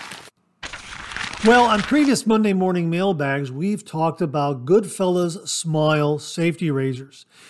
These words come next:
And viewer Jimmy Day, uh, gave us the opportunity to acquire one, and here it is, the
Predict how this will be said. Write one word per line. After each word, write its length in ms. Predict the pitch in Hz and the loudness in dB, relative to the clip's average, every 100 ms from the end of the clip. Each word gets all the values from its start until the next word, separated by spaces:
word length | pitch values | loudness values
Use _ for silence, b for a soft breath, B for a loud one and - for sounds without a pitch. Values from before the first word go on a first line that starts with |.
| B B | B B
And 340 | 175 170 170 160 | 0 2 2 2
viewer 220 | 202 185 | 2 2
Jimmy 340 | 139 208 233 | 0 -2 0
Day, 560 | 175 196 190 156 156 160 127 B B | 2 2 2 2 0 -4 -14 B B
uh, 680 | 151 156 156 156 151 156 151 135 _ - | -4 0 2 2 2 2 -2 -6 _ -10
gave 220 | 147 190 220 | 0 2 2
us 120 | - | 0
the 140 | 185 | 0
opportunity 540 | 180 175 - 202 226 190 | 0 -2 -4 -2 0 -2
to 220 | - 160 | -4 -6
acquire 520 | 135 - 190 269 262 | -6 -2 0 2 2
one, 400 | 139 117 120 214 b b b | 0 -4 -8 -12 b b b
and 140 | 151 135 | -10 -8
here 260 | 233 262 | -2 0
it 100 | 185 | 0
is, 500 | 190 220 135 123 131 - b b b | 0 -2 -4 -8 -14 -20 b b b
the 460 | 156 165 160 143 | -2 0 0 -4